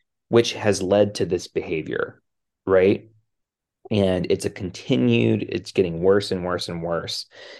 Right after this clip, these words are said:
And it kind of just shows that we're more prone to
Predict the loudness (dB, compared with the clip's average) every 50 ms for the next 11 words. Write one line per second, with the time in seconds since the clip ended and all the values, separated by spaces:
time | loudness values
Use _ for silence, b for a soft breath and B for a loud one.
0 | B B -2 0 2 2 2 2 0 0 -2 -4 -6 -8 _ _ _ _ _ _
1 | _ _ _ _ _ _ _ _ _ _ _ _ _ _ _ _ _ _ _ _
2 | _ _ _ _ _ _ _ _ _ _ _ _ _ _ _ _ _ _ _ _
3 | _ _ _ _ _ _ _ _ _ _ _ _ _ _ _ _ _ _ _ _
4 | _ _ _ _ _ -2 0 0 0 -2 -4 -6 -4 0 2 2 4 4 2 0
5 | 0 0 2 4 6 6 6 6 4 2 4 4 4 4 4 2 0 2 4 4
6 | 4 4 4 0 -2 2 4 6 6 6 6 4 2 0 -2 -4 -6 -4 -4 -2
7 | -2 -2 -2 -2 -2 -4 -4 -6 -8